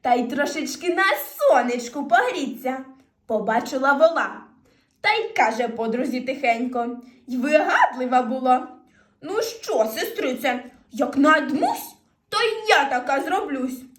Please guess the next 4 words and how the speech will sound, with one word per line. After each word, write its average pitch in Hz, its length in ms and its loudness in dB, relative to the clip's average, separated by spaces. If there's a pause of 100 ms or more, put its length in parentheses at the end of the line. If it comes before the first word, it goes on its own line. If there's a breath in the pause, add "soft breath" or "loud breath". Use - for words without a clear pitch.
(360 soft breath)
От 587 500 4
будуть 302 460 -2
жаби 302 400 4
дивуватися". 311 880 0